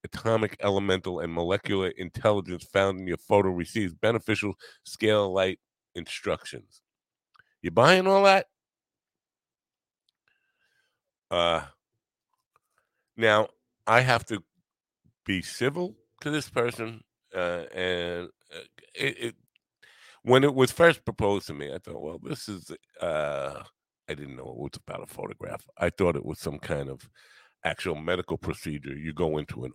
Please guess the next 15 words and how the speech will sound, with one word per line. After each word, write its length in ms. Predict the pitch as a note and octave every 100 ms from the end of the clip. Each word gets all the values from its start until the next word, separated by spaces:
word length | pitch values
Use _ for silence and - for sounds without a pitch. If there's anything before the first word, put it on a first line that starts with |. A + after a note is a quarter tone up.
| -
office 640 | G#2+ G#2 - D2 - - _ _ _ -
and 120 | D2+
receive 380 | C#2 - D2+ C2+ -
treatments. 720 | F2+ D3 C#3 B1+ B1 - - _ _ _ _ _ _ _ _ _ _ _ _ _ _ -
Turns 320 | - A#2 G#2+
out 160 | G2+ E2
it's 140 | -
about 240 | C#2+ D#2+
a 60 | D2
photograph, 760 | - D3 E3 G2 C2 C2 G#1+ -
which 180 | F2+ -
makes 240 | G#2+ G2+
it 100 | F#2+
even 300 | F2+ C#2 C2
stupider. 640 | - - F3+ F3+ D2+ A#1